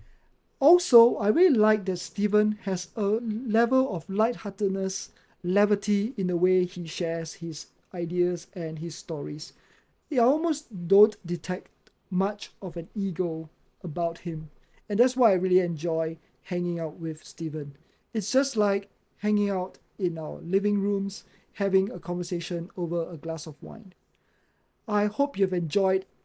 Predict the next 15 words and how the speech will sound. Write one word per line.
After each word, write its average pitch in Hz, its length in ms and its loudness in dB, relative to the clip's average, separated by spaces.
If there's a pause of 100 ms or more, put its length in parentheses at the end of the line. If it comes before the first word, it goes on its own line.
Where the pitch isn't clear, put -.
(100)
listening 185 720 -2 (600)
to 180 120 -2
the 175 100 2
wisdom 180 580 -2 (360)
that 170 180 -8
Steven 190 360 -4
has 170 160 -6
shared, 170 420 -6 (420)
and 196 160 0
that 185 240 0 (220)
you 302 380 4
have 214 140 -4
some 220 200 -4
ideas 196 720 -2 (320)
about 175 420 -2